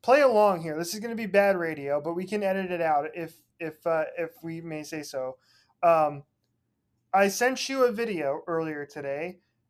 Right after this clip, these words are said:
and you haven't watched it yet. I would like you to watch it live on the show here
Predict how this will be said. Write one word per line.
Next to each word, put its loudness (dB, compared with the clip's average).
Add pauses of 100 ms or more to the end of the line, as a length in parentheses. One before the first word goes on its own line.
(120)
and 0
you -4
haven't 2
watched 0
it -14
yet. -12 (680)
I 6
would 0
like 2
you -6
to 2
watch 2
it -4
live 2 (560)
on 6
the -2
show 4
here -6